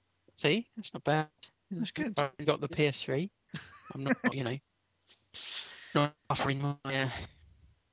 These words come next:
Speaker 1: offering up my score with, uh,
Speaker 2: Yeah, you're breaking up
Speaker 1: you
Speaker 2: as
Speaker 1: know,
Speaker 2: well, so.
Speaker 1: the illegal console.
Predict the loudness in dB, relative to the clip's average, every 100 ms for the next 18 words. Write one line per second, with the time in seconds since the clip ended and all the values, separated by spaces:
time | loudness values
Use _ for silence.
0 | _ _ _ _ _ -20 _ -4 -2 0
1 | 0 2 2 4 0 -4 -10 -16 -10 -8
2 | -8 -12 _ _ -6 -2 2 2 2 0
3 | -2 0 -2 -4 -10 -12 -12 _ -14 -12
4 | -10 -2 0 2 0 -2 -6 -6 -12 -10
5 | -10